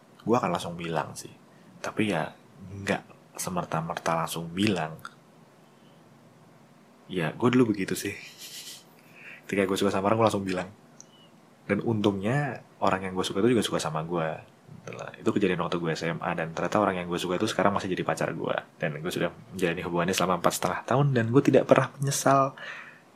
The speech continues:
karena gua telah mengungkapkan perasaan gua secara belak-belakan. Untungnya gua di orang yang tepat. Hal ini tidak bisa diaplikasikan ke setiap orang ya.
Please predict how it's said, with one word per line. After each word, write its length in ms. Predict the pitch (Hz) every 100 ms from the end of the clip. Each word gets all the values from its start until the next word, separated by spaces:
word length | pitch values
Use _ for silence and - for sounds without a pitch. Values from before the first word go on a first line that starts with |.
| - - -
karena 200 | - 117 117
gua 120 | 127
telah 160 | 113 -
mengungkapkan 640 | 107 101 101 - 107 101
perasaan 400 | - - 73 85
gua 320 | 82 71 - - - - - -
secara 320 | - 87 82
belak-belakan. 560 | 80 78 - 73 - - - - - - - - - - - -
Untungnya 400 | 101 85 82 104
gua 160 | 110
di 80 | 104
orang 280 | 92 101 98
yang 40 |
tepat. 480 | 101 - 80 73 - - - - - - -
Hal 240 | 90 80
ini 160 | 104 104
tidak 160 | -
bisa 80 | 87
diaplikasikan 560 | 87 85 85 87 95 95
ke 80 |
setiap 200 | 90 - 82
orang 240 | 92 92
ya. 200 | 76 76